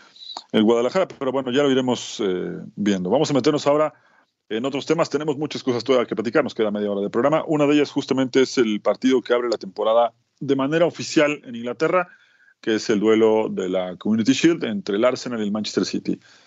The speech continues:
El partido no fue el mejor, al menos en el primer tiempo, Manu. Eh, la presión del equipo de Arteta sobre el de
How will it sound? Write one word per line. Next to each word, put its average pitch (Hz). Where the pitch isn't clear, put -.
El -
partido 151
no 147
fue 151
el 117
mejor, 156
al 117
menos 143
en 120
el 113
primer 127
tiempo, 180
Manu. 180
Eh, 110
la 117
presión 127
del 104
equipo 127
de 107
Arteta 107
sobre 98
el 95
de 95